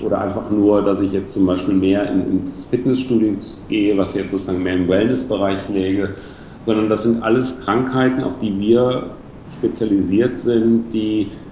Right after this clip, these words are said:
letztendlich in Episoden kommen oder in Schüben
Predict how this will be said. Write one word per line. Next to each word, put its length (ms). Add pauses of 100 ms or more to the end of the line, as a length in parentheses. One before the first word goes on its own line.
(640)
letztendlich 520
in 360
Episoden 880
kommen 340
oder 140
in 140
Schüben 600